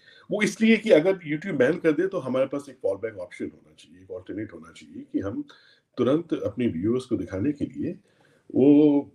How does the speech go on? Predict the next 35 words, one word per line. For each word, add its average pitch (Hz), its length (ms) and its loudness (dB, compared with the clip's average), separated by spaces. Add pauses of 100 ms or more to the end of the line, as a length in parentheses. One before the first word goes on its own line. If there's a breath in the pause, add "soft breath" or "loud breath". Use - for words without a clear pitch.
ओटीटी 113 300 -2
प्लेटफॉर्म 104 520 2
को 104 380 -2 (360)
हम 90 160 0
ready 85 240 2
रखेंगे। 87 460 -4 (720 soft breath)
तो 151 100 10
अब 160 220 2
ये 160 80 8
depend 170 260 4
करता 135 360 0
है 190 100 -14
कि 123 720 -6
ये 107 400 4
फर्स्ट - 440 -4
film 117 180 2
के 113 60 -2
बाद 82 260 -2
ही 95 60 -4
होगा 123 340 -2
कि 120 120 -8
second 98 300 -10
film 104 160 -2
के 113 80 -2
बाद 107 200 -2
होगा, 127 240 -4
लेकिन 143 260 -4
हम 113 100 -6
चाहते 101 380 -4
हैं 117 200 -6
कि 113 180 -4
जो 95 140 -8
हमारे 95 240 -8
viewers 95 460 -2
हैं - 180 -18